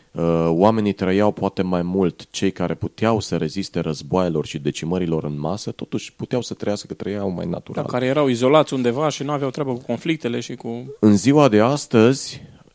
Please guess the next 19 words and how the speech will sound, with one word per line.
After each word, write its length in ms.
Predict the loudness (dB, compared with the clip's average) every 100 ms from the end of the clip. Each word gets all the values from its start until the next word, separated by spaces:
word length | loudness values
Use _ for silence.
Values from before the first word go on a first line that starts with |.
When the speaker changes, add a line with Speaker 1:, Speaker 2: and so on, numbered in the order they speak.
| -20 _ -4
Speaker 1:
uh, 220 | 0 0
suntem 480 | 0 0 2 2 0
tineri 420 | 0 0 2 0
și 140 | -2
ne 80 | -4
simțim 680 | -2 -2 -2 0 0 0 -4
secătuiți 580 | -6 -4 -4 -4 -6 -4
de, 340 | -4 -2 -4 -4
de 100 | -6
puteri. 540 | -6 -8 -10 -14 -18 _ _ _ _ _ -10
Ne 120 | -8
simțim, 600 | -4 -4 -4 -4 -2 0
uh, 440 | 0 2 2 0 -4 -10 _ _ _ -20 _ _ _ _ _ -14 -2
bombardați 800 | 0 0 -2 -2 -4 -4 -6 -8
din 160 | -8
punct 300 | -6 -8 -6
de 60 | -4
vedere 640 | -4 -2 -4 -4 -4 -6 -8
energetic 1000 | -8 -4 -6 -4 -2 -2 -4 -8 -10